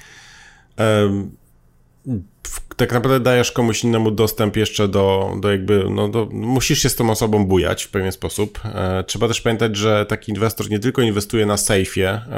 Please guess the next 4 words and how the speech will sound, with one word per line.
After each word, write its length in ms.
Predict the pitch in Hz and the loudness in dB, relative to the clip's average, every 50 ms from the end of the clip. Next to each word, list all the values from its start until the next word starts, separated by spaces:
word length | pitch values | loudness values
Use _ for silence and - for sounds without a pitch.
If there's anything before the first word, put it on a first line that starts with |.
| 98 95 | -4 -2
bo 460 | 92 95 92 92 92 98 98 98 - - | 0 0 0 2 0 0 -2 -2 -4 -6
akceleratory 720 | - 92 92 95 - - 113 107 104 107 101 - 110 101 101 | -6 -6 -6 -6 -4 -2 0 0 0 0 0 0 0 0 0
inwestują 460 | 101 95 98 98 - 107 101 98 95 | 0 0 -2 -4 -2 -2 -2 -2 0
podwójnie. 640 | - 107 104 104 107 110 101 92 92 92 95 98 | 0 0 2 2 4 4 4 4 2 2 0 -2